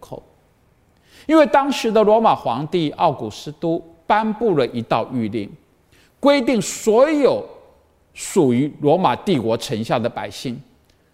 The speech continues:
都得回自己本乡去登记户口。这是在罗马帝国时代每十四年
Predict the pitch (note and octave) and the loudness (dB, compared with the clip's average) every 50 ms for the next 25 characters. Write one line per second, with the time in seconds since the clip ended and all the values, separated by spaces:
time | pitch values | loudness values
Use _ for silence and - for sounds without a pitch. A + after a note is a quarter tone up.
0 | _ _ _ _ - G#3 G3+ G3 G3 G3 D3 A2+ G#2 - - - - A#2+ A2+ C3 | _ _ _ _ 0 0 0 0 0 0 0 0 -2 -4 -10 -8 -4 -4 -4 -4
1 | C3 - - - C4+ G#3+ - - B2+ B2 - C3 G2+ F2 F2+ - - C3+ A#2 A#2+ | -4 -8 -6 -4 -2 -2 -2 -4 -8 -6 -6 -6 -8 -8 -10 -6 -4 -4 -6 -6
2 | - - - C3+ A2 _ - - B2+ B2+ B2 - C#3 A#2 G2 - - B2 G2+ - | -10 -16 -14 -14 -12 _ -4 -4 -2 -4 -4 -6 -8 -10 -10 -10 -12 -16 -16 -16
3 | - - G#2 - _ _ _ _ _ _ _ _ _ _ _ _ _ _ _ _ | -18 -20 -20 -20 _ _ _ _ _ _ _ _ _ _ _ _ _ _ _ _
4 | _ _ _ _ _ _ _ - A3+ G3 - - D#3+ - F#3 D#3+ D3 D3 D3+ D#3+ | _ _ _ _ _ _ _ 2 2 2 2 0 -2 0 0 2 2 2 2 2
5 | F#3+ F#3 C#3+ A#2 - E3+ D#3 A#2+ A#2+ B2 B2 - - A#2+ B2 C#3 C#3+ C#3+ C#3 B2 | 2 0 0 0 0 0 0 0 0 -2 -4 -6 -12 -12 -10 -8 -6 -6 -6 -6
6 | - - - _ _ _ _ _ - D3+ D3+ C3+ B2+ B2 B2 - - - D#3 D3+ | -8 -12 -18 _ _ _ _ _ -6 -4 -2 -2 -2 -4 -6 -12 -12 -10 -10 -8
7 | - - - - - B3+ C4 A#3 E3+ B2 G#2 G2 F#2+ G#2 | -8 -10 -12 -10 -6 -4 -4 -2 -2 -4 -4 -6 -8 -10